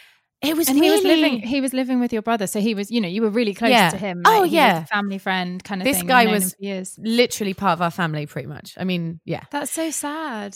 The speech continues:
Speaker 2: Like
Speaker 1: So it was kind of sad, yeah. And it was like, oh, I felt kind of, um, have you ever seen the movie Sleeping with the Enemy?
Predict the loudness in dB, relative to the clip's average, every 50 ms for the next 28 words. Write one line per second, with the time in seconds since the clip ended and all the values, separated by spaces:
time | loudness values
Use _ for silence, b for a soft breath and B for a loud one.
0 | -14 -12 -8 -6 -4 -2 -2 -2 -2 0 2 2 2 2 0 -4 -6 -4 -4 -2
1 | -2 -2 -2 -2 -2 -2 -2 -2 -2 -4 -4 -6 -4 -2 0 0 0 0 -2 -4
2 | -6 -8 -6 -6 -6 -6 -6 -8 -6 -8 -6 -6 -6 -8 -8 -10 _ _ _ -4
3 | -4 -4 -8 -10 -12 B B B B B B B B B B B B _ _ -4
4 | -4 -4 -8 -6 -2 0 0 0 -2 -4 -10 -8 -6 -6 -6 -4 -4 -6 -6 -8
5 | -10 -8 -6 -4 -4 -4 -4 -4 -6 -6 -6 -8 -8 -10 -12 _ _ _ _ _
6 | _ -20 _ _ _ _ _ _ _ _ _ _ -10 -8 -4 0 0 0 0 0
7 | -4 -4 -4 -4 -4 -4 -2 -4 -4 -6 -6 -6 -4 -2 0 0 -2 -2 -2 -4
8 | -4 -4 -6 -6 -6 -6 -4 -4 -4 -4 -4 -4 -4 -4 -4 -4 -6 -6 -8 -10
9 | -14 -18 -20